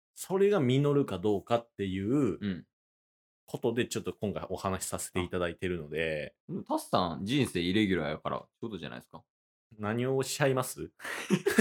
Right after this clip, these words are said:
Speaker 2: <laughs> 一回振り返ってみてもらっていいですか、
Speaker 1: <laughs> え？
Speaker 2: 専門家。自分の人生がレギュラーかイレギュラーかで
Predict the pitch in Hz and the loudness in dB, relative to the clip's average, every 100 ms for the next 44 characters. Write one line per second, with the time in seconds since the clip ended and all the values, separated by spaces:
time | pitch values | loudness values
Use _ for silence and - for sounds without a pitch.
0 | - 294 - - - - 427 - - 160 | 8 8 10 8 8 6 2 2 2 4
1 | - 180 139 127 - 120 - 131 143 139 | 6 6 6 2 4 2 2 -2 2 6
2 | 135 - 101 - - 120 107 104 98 80 | 6 6 -2 -4 0 2 2 2 0 -2
3 | _ _ _ 185 - - - 110 147 165 | _ _ _ -6 -6 -8 -6 0 2 2
4 | 180 185 180 151 160 180 160 135 110 107 | 2 2 0 -2 0 0 4 4 6 6
5 | 156 180 151 113 104 107 104 113 139 123 | 8 8 8 8 6 4 4 6 6 8
6 | 101 95 92 87 80 | 6 6 4 0 -2